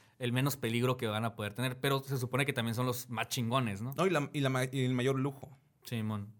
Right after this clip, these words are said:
Speaker 2: Porque en el centro es donde viven
Speaker 1: Los ricos.
Speaker 2: donde está el dinero,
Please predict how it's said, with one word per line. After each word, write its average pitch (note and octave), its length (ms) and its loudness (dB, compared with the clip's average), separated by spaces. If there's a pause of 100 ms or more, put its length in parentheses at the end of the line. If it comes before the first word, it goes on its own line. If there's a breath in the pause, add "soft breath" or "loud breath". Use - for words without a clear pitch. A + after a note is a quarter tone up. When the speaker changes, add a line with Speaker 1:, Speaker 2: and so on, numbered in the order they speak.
(160)
Speaker 2:
Porque B2+ 320 0
en C3+ 160 0
el C3 100 0
centro E3 380 0
es D#3 60 -4
donde D3+ 260 -2
viven B2 680 -4
Speaker 1:
Los A#2 140 0
ricos. - 400 -4
Speaker 2:
donde B2+ 160 -2
está B2+ 140 0
el B2+ 60 0
dinero, B2+ 300 0